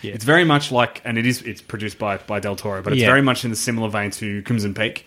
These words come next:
Speaker 3: Mm.
Speaker 2: in that it is a story with, it's a love story with ghosts.
Speaker 3: Yes, yeah.
Speaker 2: Whereas this is a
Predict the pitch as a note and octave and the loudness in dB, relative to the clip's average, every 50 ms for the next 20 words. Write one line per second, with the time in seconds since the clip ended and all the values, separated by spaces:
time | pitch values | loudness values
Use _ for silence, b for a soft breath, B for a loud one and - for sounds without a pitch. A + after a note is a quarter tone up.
0 | _ - C3+ C3 B2+ A#2+ A2 G2 G2 A#2+ A2+ G#2+ G#2 G#2 G#2 A2 G#2+ G2+ A2 G#2 | _ 2 4 4 4 4 2 0 -2 -2 -2 -2 -2 0 0 -2 0 2 2 4
1 | G#2 G#2 G#2 G2 - - B2 A2+ A2+ A2+ A2 G2+ A2 G2 F#2 - - - A2 - | 4 4 2 0 0 0 0 2 2 2 2 0 -4 -6 -6 -8 -6 -6 -4 -4
2 | A2 A2 B2+ C#3+ C3 - - D#3 A#2+ A2+ G#2 G#2+ F2+ - G#2+ G#2 C3+ D#3+ - - | 0 2 2 2 0 0 0 2 2 2 0 -2 -4 -2 -2 -2 -2 -2 -6 -8
3 | - - - A#2 A2+ A2 G#2 F2+ - - - - G#2+ F#2+ G2+ A#2 A2+ A2 A2 G#2 | -6 -6 -4 0 0 0 0 0 -2 -6 -6 -4 -2 0 2 2 2 2 2 0
4 | G#2 B2 A2+ - B2+ A#2 G#2+ G#2+ A2 G#2+ G#2+ G#2 G#2 G#2+ G#2+ G#2 G#2 G#2 G2 | 0 -2 -2 0 -2 -2 0 2 2 2 4 2 2 2 0 -2 -2 -4 -8